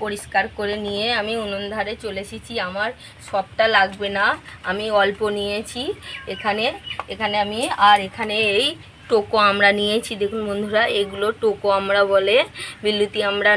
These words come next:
নয়। এখানে আমি পিচ করে নিয়েছি, চার পিচ করে কিছুটা, আর কিছুটা আমি আস্ত রেখেছি।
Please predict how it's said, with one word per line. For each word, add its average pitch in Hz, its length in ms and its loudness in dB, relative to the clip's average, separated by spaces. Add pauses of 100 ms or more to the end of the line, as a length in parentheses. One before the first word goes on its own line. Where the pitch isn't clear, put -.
নয়। 220 180 2 (360)
এখানে 202 240 -4 (100)
আমি 214 120 -2 (120)
পিচ 220 200 -8 (140)
করে 202 260 0
নিয়েছি, 202 300 -4 (140)
চার 202 160 2 (100)
পিচ - 160 -12 (120)
করে 208 160 -2 (100)
কিছুটা, 214 380 -2 (460)
আর 185 100 -2 (140)
কিছুটা 202 360 -4 (140)
আমি 220 160 -2 (160)
আস্ত - 200 -8 (140)
রেখেছি। 180 400 -6